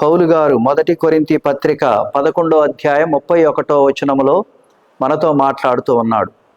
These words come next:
నా వలన ఆశీర్వాదమా లేక నా వాళ్ళకి, నా కుటుంబీకులకి శాపకారణంగా నేను ఉన్నానా అని ఆత్మ విమర్శ చేసుకునే సమయం ఇది.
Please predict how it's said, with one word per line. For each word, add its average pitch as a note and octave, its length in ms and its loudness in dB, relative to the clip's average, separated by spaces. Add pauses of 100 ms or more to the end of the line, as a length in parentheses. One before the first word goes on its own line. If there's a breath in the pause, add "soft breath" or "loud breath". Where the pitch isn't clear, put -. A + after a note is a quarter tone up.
(120)
నా B2 180 0
వలన D3+ 400 0 (520)
ఆశీర్వాదమా D#3 880 0 (460)
లేక E3 340 2 (680)
నా C#3 200 2
వాళ్ళకి, E3+ 520 2
నా C#3 160 0
కుటుంబీకులకి F3 840 0
శాపకారణంగా E3 960 0
నేను D3 240 2
ఉన్నానా C3+ 440 0
అని C#3+ 380 -2 (440)
ఆత్మ D3+ 360 -2
విమర్శ D3+ 440 2 (200)
చేసుకునే C#3+ 520 0
సమయం C#3+ 500 0
ఇది. A#2+ 200 -2